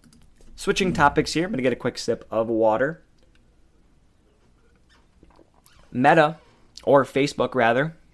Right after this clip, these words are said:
<laughs> but no, but Meta now, Meta Platforms, is getting a change in their ticker symbol from F B to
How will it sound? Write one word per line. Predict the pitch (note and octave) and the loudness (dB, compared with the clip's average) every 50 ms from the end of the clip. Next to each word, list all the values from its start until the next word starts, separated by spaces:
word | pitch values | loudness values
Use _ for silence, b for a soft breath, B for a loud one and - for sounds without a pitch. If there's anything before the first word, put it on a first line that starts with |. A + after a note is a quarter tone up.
| _ _ _ | _ _ _
<laughs> | _ _ - - - - C#3+ - A#2+ | _ _ -20 -16 -10 -8 -8 -6 -6
but | A#2+ A#2 C3 C3 | -4 -2 -2 -2
no, | C3 A#2+ A2+ G#2 - - - | -2 -2 -4 -4 -6 -6 -4
but | D#3 D#3 | -2 0
Meta | D3 C#3+ C3+ C3 B2+ B2+ | 2 2 4 4 4 2
now, | B2 A#2 A#2+ C3 | 2 0 -2 -2
Meta | C3 B2+ C3 B2 | -2 -2 -2 -2
Platforms, | - - B2+ A#2+ E2+ - - B2+ B2 A#2+ A#2+ A#2+ - B B B B B B B | 0 2 2 2 2 0 -2 -2 -2 -2 -2 -6 -10 B B B B B B B
is | B D#3+ F3+ F#3 E3 D#3 D#3+ D3 | B 4 4 4 4 2 0 -2
getting | C#3 C#3+ D3+ D3+ D3+ D#3 - | 0 0 2 2 0 0 0
a | B2+ C#3 C#3+ D3 D3 | 0 0 0 0 0
change | - - - - D#3 D#3+ E3 D#3+ D#3 C#3+ | -4 -8 -6 -2 0 2 2 2 2 0
in | - - D3+ D3+ | -4 -6 -4 -2
their | D3+ C#3+ | -2 -2
ticker | - - C#3 - C#3+ C#3 | -4 -6 -8 -6 -6 -6
symbol | - C#3+ C#3 C3+ C#3 C3+ | -4 -4 -2 0 0 0
from | C3 - - - C3+ C#3+ D3 D3 C#3+ C#3 - b b b b b b - | -2 -4 -8 -4 -2 0 0 0 0 -2 -6 b b b b b b -2
F | G#2+ A2 A#2 - - A#2 A#2 A#2 | -2 -2 -2 -4 -10 -12 -6 -2
B | B2+ F#3 G3 G3 G3 G3 F#3 - _ - - - | -2 -2 -2 -2 -6 -6 -10 -12 _ -20 -20 -16
to | - - - D#3 D#3 D#3+ | -6 0 2 4 4 4